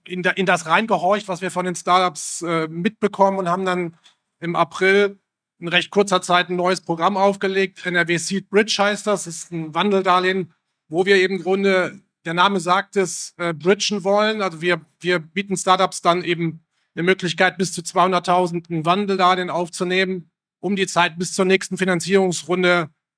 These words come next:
äh, zu überbrücken, damit das, was sozusagen an, an, an Gründung und an Entwicklung sozusagen geschaffen wurde,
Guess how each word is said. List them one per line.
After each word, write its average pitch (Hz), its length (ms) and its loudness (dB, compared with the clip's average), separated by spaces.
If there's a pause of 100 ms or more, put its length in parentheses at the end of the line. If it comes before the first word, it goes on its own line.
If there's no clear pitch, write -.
äh, 160 120 -2
zu 180 120 -6
überbrücken, 180 540 0
damit 175 280 0
das, 185 220 2
was 175 140 0
sozusagen 175 640 0
an, 165 320 -2
an, 160 520 -6 (280)
an 170 160 -4
Gründung 214 440 2
und 190 180 -4
an 175 160 0
Entwicklung 190 540 0
sozusagen 170 300 -4
geschaffen 185 360 0
wurde, 175 380 0